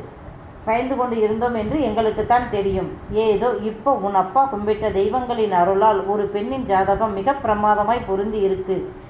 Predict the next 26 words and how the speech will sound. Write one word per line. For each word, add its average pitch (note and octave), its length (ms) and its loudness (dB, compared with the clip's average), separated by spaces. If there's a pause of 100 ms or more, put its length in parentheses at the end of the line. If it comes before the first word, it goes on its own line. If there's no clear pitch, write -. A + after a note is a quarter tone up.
(120)
உன் C4 160 0
அப்பா C4 320 4
கூட E4+ 200 2
இப்படி D#4 420 -4
பொருத்தமான C4 640 2
ஜாதகம் A3+ 440 0
கிடைக்கும் G#3+ 380 -4
என்று G#3 300 -4
எதிர்பார்க்கவே A#3 760 0
இல்லை. G3 260 0 (540)
உங்க G#3 220 -4
அப்பாவிற்கு B3 600 2
இப்பதான் A#3 640 -2
மனநிறைவா A3 640 0 (100)
இருக்கு. G3 380 -2 (220)
இந்த F#3+ 240 -4
பத்து G3 440 -2
வருடத்தில் G#3+ 540 0
உங்க F3+ 140 0
அப்பா F3 360 2
மனசார A#3 800 4
சிரித்தது G#3 520 -4
இன்றுதான். F#3 540 0 (520)
பெண் A#3+ 220 -2
வீட்டாரை G3+ 480 2 (100)
கேள், G#3 240 2